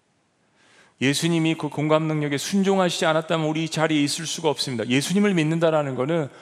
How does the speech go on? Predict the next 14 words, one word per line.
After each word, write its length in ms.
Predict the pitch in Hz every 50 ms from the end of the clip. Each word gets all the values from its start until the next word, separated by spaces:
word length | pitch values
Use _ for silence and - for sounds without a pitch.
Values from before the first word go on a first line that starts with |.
| - - - - - _ _ _
그 160 | - - 170
하나님의 560 | 160 - - 190 196 190 185 185 180 175 175
마음을 340 | 165 147 131 123 123 131 127
받아서 580 | - 117 107 107 110 107 104 - 127 120 113 113 - - - _ -
이제는 260 | 131 139 165 175 165
더 180 | - 123 131 147
이상 280 | 139 131 147 147 139
내가 260 | 113 110 117 127 131
아니라 400 | 123 120 120 120 131 139 135 123 - - - - - - - _ _ _ _ _ _ _ _ _ _
다른 240 | - - 120 120 127
사람들이 360 | 127 131 127 120 117 110 104
보이기 320 | - 104 104 104 98 101
시작하는 480 | 92 - - 107 - - 98 87 82 78
겁니다. 280 | 76 73 76 76 _